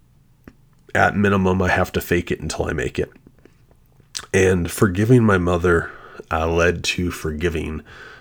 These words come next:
uh, a lot of people, including myself, which is probably the most important one, forgiving myself for all the things that I'd done.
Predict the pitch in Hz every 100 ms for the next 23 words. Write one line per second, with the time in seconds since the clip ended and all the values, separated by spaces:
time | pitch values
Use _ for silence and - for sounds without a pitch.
0 | - - - - - 87 78 78 71 73
1 | - - - - 87 87 - 120 92 80
2 | 73 - - - 80 - 71 - 80 85
3 | 76 76 73 - 69 82 - 69 78 78
4 | - 80 87 90 92 85 - - 73 -
5 | 85 78 76 82 - - 85 85 - 85
6 | 85 87 - - -